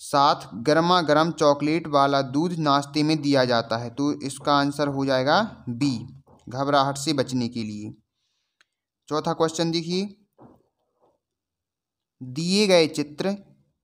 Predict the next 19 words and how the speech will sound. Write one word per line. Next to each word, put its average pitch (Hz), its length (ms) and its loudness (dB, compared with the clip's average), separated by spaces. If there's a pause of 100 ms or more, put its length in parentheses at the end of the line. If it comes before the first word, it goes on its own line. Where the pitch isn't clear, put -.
(460)
दिए 170 260 0
गए 170 120 8
चित्र 165 340 -4
गेहूं 170 400 4
की 185 200 -6
खेत 160 440 -4
से 160 460 -2
रसोई 175 360 0 (180)
तक 151 240 0
की 151 180 0
यात्रा 135 400 2
दिखा 143 360 0
रहे 143 220 0
हैं। 165 260 -4 (440)
इनकी 175 420 0
यात्रा 156 420 4
का 156 260 2
सही 147 400 -4
क्रम 151 320 2